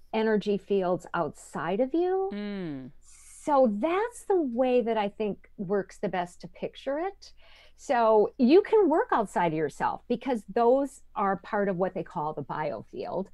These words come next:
Speaker 1: Um, all fields that are generated by your visible and invisible body. But each chakra also creates a field outside of you that carries chakra data out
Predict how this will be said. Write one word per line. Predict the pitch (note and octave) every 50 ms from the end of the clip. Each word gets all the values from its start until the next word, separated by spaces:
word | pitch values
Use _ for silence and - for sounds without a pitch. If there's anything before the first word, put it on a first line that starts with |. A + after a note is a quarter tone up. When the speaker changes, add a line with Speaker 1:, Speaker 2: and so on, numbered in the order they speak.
| - - - - - - - - -
Speaker 1:
Um, | A#3 A3 G3+ G3 - - -
all | B3 A#3+ B3 C4 C4+ C4+ C4 C4 B3 A3 G#3 - - -
fields | - G3+ G3 F#3 E3+ E3 D#3 D3+ -
that | - F3 F3+
are | F3
generated | E3+ - F#3+ E3+ F3 E3+ E3 E3 E3 D3+ E3 D#3 D3 -
by | E3+ D#3+
your | D#3+ D3 D3+ C#3+ C3+ - -
visible | - E3+ G3 A#3 G#3+ A#3 G3+ F3+ F#3+ F3 F3
and | E3+ D#3+
invisible | D#3+ D#3 D#3 D#3 D3 - C3+ - C3+ C3+
body. | B2+ - - - - - - E3+ F3 - _ - - - - - - -
But | C4 C4
each | C#4+ C4+ - - -
chakra | - D4 C#4 D4+ D4 - A#3 - - - -
also | G3+ G#3 G#3+ G#3+ - C4 A#3 G#3
creates | - - - A3+ G3+ F#3+ F#3+ - -
a | F#3
field | - - - F#3 F3 F3 E3+ E3 E3
outside | D#3+ D#3 C#3+ - - - - - D4 D4+ E4 F4 F4 E4+ C#4+
of | C#4+ A3 G3
you | F#3+ F3+ E3+ D#3+ D3+ D3+ - - E3+ E3+ - _ - - - - - - - - -
that | G#3+ - -
carries | - - C4 A#3 A3+ G#3+ G3+ G#3 - - - -
chakra | - - - - D4 D4 D4+ - A#3 G#3
data | G3+ G3 F3+ E3+ E3+ E3+ E3 E3 - - - - -
out | F#3 F#3 A3 C#4+ G#4+ - - - -